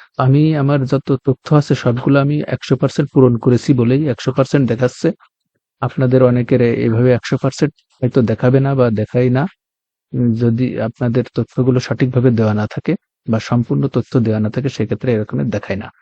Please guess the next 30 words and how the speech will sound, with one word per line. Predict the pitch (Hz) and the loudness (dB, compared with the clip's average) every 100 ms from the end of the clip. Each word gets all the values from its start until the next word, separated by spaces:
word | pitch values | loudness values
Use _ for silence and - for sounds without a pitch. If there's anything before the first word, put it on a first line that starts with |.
| _ - | _ -12
একশো | - 131 | -8 -6
পার্সেন্ট | 131 - 139 101 | -6 -2 -2 -2
দেখায় | - 107 | -4 -6
না। | - - _ _ _ | -8 -16 _ _ _
তো | - | -6
একশো | 139 - 170 | -6 -2 0
পার্সেন্ট | 170 - 160 | 0 0 0
না | 135 | 2
দেখালেও | 131 - 151 170 | 0 0 0 0
সমস্যা | - 127 - 165 | 0 -2 0 0
নেই। | 165 226 - _ _ _ _ _ - | 2 0 -4 _ _ _ _ _ -2
এ, | 127 127 117 | 0 2 2
যদি | 131 123 127 | 2 4 4
আপনার | 117 147 139 120 135 135 131 | 2 2 2 2 -2 -6 0
ম্যান্ডেটরি | 120 120 131 143 156 147 143 | 2 4 4 4 4 2 4
যে | 139 | 2
তথ্যগুলো, | 139 127 - 135 135 143 170 _ _ - 117 117 | 2 0 0 0 2 0 -2 _ _ -12 -10 -4
যেগুলো | 117 120 123 120 120 - - | -4 0 0 0 -2 -6 -6
বাধ্যতামূলক | 107 107 131 143 139 139 135 | -4 -2 -2 0 2 2 2
দিতেই | 113 113 135 147 | 2 0 2 2
হয় | 143 147 | 2 0
সেগুলো | - 117 123 131 | -2 -2 0 0
যদি | 123 123 117 | 0 0 0
দেওয়া | 117 117 131 | -2 -2 -4
থাকে, | - - | -6 -6
আর | - 123 | -4 -2
অন্যগুলো | 120 120 117 123 127 | 0 0 0 0 0
যেগুলো | 117 117 120 | -2 -2 -2
অপশনাল | 110 - 127 127 131 | -2 -4 -2 -2 -2
অর্থাৎ | 113 123 | -4 -4